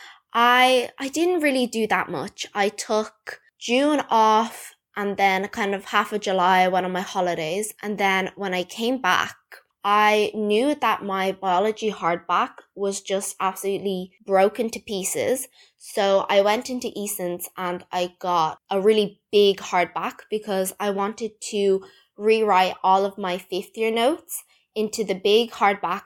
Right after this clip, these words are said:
and then have loads of, like, space for my sixth year notes. So every night I would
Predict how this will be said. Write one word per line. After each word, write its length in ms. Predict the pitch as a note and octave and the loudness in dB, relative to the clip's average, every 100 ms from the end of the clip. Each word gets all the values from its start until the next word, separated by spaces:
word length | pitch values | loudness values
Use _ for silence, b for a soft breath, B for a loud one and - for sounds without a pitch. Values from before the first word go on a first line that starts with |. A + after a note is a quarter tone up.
| - | -8
and 160 | G#3 | -4
then 100 | F#3+ | -4
have 240 | G3+ F#3+ F#3+ | 0 0 2
loads 420 | F#3 F#3+ G#3+ G#3+ | 2 4 4 0
of, 160 | G#3+ G#3+ - _ | -6 -8 -20 _
like, 200 | G3+ F3+ | -6 -6
space 560 | - - D#3+ E3+ A#3 - - | -6 -4 -2 -2 -4 -8 -4
for 440 | G3+ F#3+ F3+ F#3 b b b _ | 2 6 6 4 b b b _
my 320 | F#3 F3 F3 - | -4 -2 -2 -4
sixth 420 | - - A3 - | -4 0 0 0
year 140 | F#3 D#3+ | -6 -6
notes. 440 | D3 A3+ - - b b b _ | -10 -14 -14 -16 b b b _
So 340 | - G#3 G#3 - | -2 2 4 6
every 300 | A3+ D4 C#4+ | 4 4 2
night 460 | A#3 D#3+ D3 F3 - | 2 0 -2 -4 -8
I 200 | G3 F#3+ | -4 -2
would 240 | F#3 F#3 | 0 0